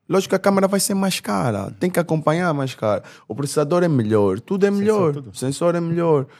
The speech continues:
Speaker 1: Tá vendo? Então, se eu meter esse F X três, aí já ganhas. <laughs> Isso já nem bem run and gun. Isso aí é outra, <laughs> isso aí é dinheiro a ser torrado. <laughs> Estamos a falar de quase sete mil dólares, seis mil
Speaker 2: Yeah.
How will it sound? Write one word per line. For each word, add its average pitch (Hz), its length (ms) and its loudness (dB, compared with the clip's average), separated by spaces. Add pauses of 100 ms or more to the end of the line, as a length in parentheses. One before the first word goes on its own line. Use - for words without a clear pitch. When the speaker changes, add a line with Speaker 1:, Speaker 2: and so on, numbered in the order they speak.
(220)
Speaker 1:
Tá 110 180 2
vendo? 127 240 2
Então, 110 260 -2
se - 140 -6
eu 156 60 2
meter 127 380 2
esse 98 220 0
F 92 240 -8
X 90 100 -14
três, 92 520 -6 (760)
aí 117 140 -4
já 151 160 -4
ganhas. 139 440 -4 (200)
<laughs> - 400 -20 (800)
Isso - 180 -6
já 127 140 4
nem 131 120 2
bem 123 180 2
run 123 200 2
and 131 140 0
gun. 95 420 -2
Isso 117 180 -2
aí 120 380 8
é 131 120 10
outra, 143 320 8 (280)
<laughs> 165 300 4
isso - 180 4
aí 123 160 10
é 127 80 10
dinheiro 123 460 4
a 120 80 4
ser 120 160 -4
torrado. 110 640 4 (420)
<laughs> - 380 -20
Estamos 113 240 -4
a 107 80 4
falar 107 220 4
de 104 60 -2
quase 113 200 4
sete 110 240 -2
mil 107 160 2
dólares, 101 520 2
seis 107 160 2
mil 107 160 4
Speaker 2:
Yeah. 107 380 4